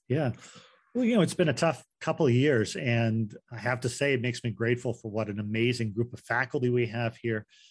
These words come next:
Uh, I've got a staff that really pulled together, and we've got students that, uh, just absolutely phenomenal. And, and I mean that in the broadest sense, not only understanding and, and courteous of their classmates being in different positions,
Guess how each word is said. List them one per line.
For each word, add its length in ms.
Uh, 120
I've 120
got 140
a 40
staff 560
that 100
really 420
pulled 320
together, 520
and 160
we've 140
got 140
students 500
that, 360
uh, 160
just 280
absolutely 480
phenomenal. 600
And, 260
and 140
I 80
mean 220
that 180
in 100
the 60
broadest 480
sense, 280
not 120
only 220
understanding 760
and, 140
and 180
courteous 460
of 120
their 100
classmates 640
being 220
in 60
different 280
positions, 500